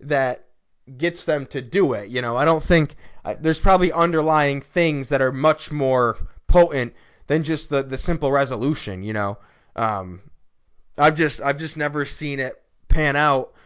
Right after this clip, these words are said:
in a favorable way, uh, for anyone. And like,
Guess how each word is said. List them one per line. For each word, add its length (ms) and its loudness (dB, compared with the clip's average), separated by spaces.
in 200 -2
a 500 0
favorable 720 0
way, 560 2
uh, 240 -2
for 200 -4
anyone. 460 -4
And 280 -6
like, 320 -4